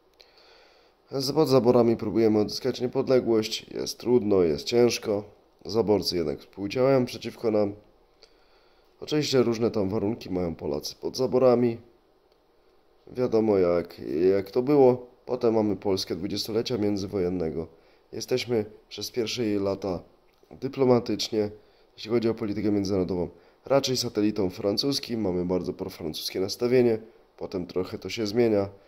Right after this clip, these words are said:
Niestety przed wojną, mm, tuż drugą, nam to wraca. Zawierzamy Francji i Anglii. Jak się to kończy, wiemy. Hekatombą dwadzieścia,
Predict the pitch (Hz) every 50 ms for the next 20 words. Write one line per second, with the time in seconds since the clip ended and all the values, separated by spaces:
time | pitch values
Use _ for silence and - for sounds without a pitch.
0 | _ _ _ _ _ - 95 98 - - 110 92 - 98 95 92 - - _ _
1 | _ _ _ _ - - 120 104 104 104 113 120 117 117 113 107 104 101 98 101
2 | - _ _ _ _ _ - 80 87 87 90 87 85 - 107 110 101 92 82 101
3 | 107 104 95 104 98 92 90 - - _ _ _ _ - 98 107 104 101 104 113
4 | 104 92 127 127 131 127 127 127 113 107 107 113 101 104 107 101 104 98 98 92
5 | - - - 92 92 85 - - - 92 101 113 113 120 117 113 101 95 95 -
6 | _ _ _ _ _ - 87 87 - - 101 - 82 - - 92 95 92 - 123
7 | 113 107 131 127 117 110 104 110 - - - _ _ _ _ - - 113 110 -
8 | 107 98 - 110 113 113 104 110 110 110 92 107 107 107 - - 95 92